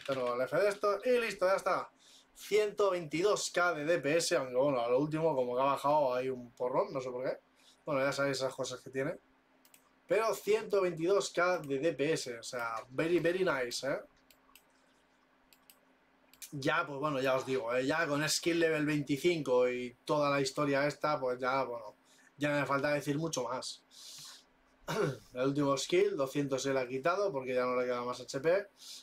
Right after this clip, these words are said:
Pero bueno, criticals hits, ciento veintiún K, que no está nada mal.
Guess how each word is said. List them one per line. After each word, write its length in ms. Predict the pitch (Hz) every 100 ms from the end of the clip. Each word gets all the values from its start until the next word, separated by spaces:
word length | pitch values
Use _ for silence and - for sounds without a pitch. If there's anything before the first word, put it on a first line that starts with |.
| _
Pero 220 | 160 208
bueno, 320 | 208 202 147 131 -
criticals 840 | 180 196 196 196 175 147 131 - -
hits, 560 | 202 - - - - - _ _ _
ciento 380 | - 170 180 175
veintiún 540 | 165 143 139 151 143
K, 280 | - 147 196
que 100 | 139
no 80 | 135
está 220 | 135 127
nada 240 | 120 120 135
mal. 320 | 170 196 220